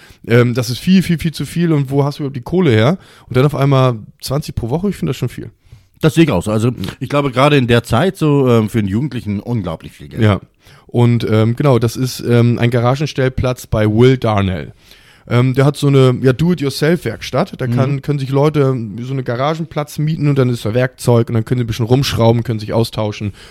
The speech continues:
Speaker 1: und ihre Wagen wieder flott machen.
Speaker 2: Ähm, aber, äh, war da nicht irgendwas beim Flughafen auch noch, wo er, ähm, erst das Auto da irgendwie hat?
Speaker 1: Das kommt später. Ähm,
Speaker 2: Ach, das kommt später. Ach,
Speaker 1: genau.
Speaker 2: komm, dann verwechsel ich schon wieder was.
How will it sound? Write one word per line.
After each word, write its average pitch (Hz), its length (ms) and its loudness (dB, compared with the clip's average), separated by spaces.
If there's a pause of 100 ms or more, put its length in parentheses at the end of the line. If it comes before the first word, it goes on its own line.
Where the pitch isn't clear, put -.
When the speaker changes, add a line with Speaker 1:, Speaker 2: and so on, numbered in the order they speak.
Speaker 1:
und 110 100 -4
ihre 104 160 2
Wagen 107 260 0
wieder 95 140 -4
flott - 240 -10
machen. 113 300 -14
Speaker 2:
Ähm, 123 520 2
aber, 123 360 -2
äh, 110 120 -10
war 104 220 -4
da 147 80 2
nicht 139 140 0
irgendwas 123 220 -2
beim 110 120 0
Flughafen 165 640 -6
auch 180 100 -4
noch, 196 220 -4
wo 160 120 -2
er, 135 280 2
ähm, 117 180 2
erst 120 240 -2
das 156 120 -12
Auto 165 280 -2
da 165 100 -4
irgendwie 170 280 -6
hat? 196 220 -10 (220)
Speaker 1:
Das - 160 -4
kommt 151 200 2
später. 107 640 4
Ähm, 113 280 2
Speaker 2:
Ach, - 40 2
das 147 100 -2
kommt 127 140 -6
später. - 400 -6
Ach, 104 140 -14
Speaker 1:
genau. 123 340 6
Speaker 2:
komm, 113 140 2
dann 127 100 -2
verwechsel 107 300 -6
ich 82 60 -12
schon 87 100 -14
wieder 87 160 -6
was. 127 180 -10